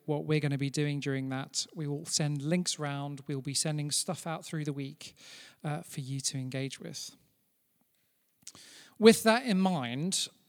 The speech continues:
there is something really exciting that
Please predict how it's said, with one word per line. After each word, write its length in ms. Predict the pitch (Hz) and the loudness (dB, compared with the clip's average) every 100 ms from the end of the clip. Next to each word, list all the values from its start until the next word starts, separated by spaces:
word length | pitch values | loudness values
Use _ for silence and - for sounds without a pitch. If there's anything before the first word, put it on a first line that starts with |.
| _ _ - | _ _ -10
there 200 | 170 175 | -2 0
is 100 | 165 | 2
something 460 | 190 196 208 202 180 | 2 2 2 2 4
really 340 | 185 185 180 | 4 4 2
exciting 840 | 170 - 170 185 - 117 120 131 139 - - - - _ _ | 2 0 2 0 0 -4 -6 -8 -8 -14 -20 -20 -20 _ _
that 280 | 147 139 143 | -2 -2 -4